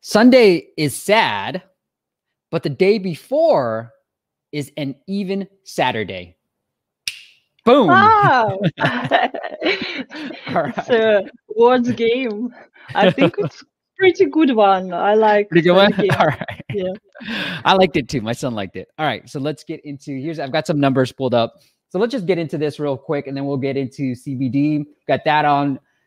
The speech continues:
Speaker 1: C B T, I'm sorry, C B T. And then we've got Avatarify, and this is what I think you were talking about, Lena. And then Moyo Zap, we got Color Noir.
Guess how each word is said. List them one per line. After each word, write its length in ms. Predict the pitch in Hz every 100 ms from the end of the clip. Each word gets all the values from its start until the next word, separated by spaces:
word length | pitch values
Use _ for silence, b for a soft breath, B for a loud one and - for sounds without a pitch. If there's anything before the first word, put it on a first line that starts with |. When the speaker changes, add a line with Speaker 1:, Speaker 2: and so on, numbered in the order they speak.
| _ _ _ _
Speaker 1:
C 120 | 196
B 120 | 190
T, 280 | 147 226 185
I'm 120 | 135
sorry, 280 | 139 117 123
C 140 | - 160
B 100 | 147
T. 460 | - 170 185 190 _ _ 151
And 120 | 151
then 220 | 151 143
we've 180 | 139 120
got 300 | 147 135 - _ _ -
Avatarify, 1040 | 160 160 175 147 151 151 - 151 151 175 - -
and 120 | 117
this 160 | 127 127
is 80 |
what 180 | 123 127 123
I 60 |
think 160 | 127 117
you 80 | 123
were 100 | 131
talking 240 | 120 123
about, 220 | 123 117
Lena. 320 | 127 135 147 - _ -
And 140 | 117
then 360 | 127 123 117 113 _ _ 127
Moyo 380 | 143 139 135
Zap, 340 | 120 123 113 117
we 60 |
got 220 | 120 110 -
Color 280 | 123 117
Noir. 400 | 113 107 101 92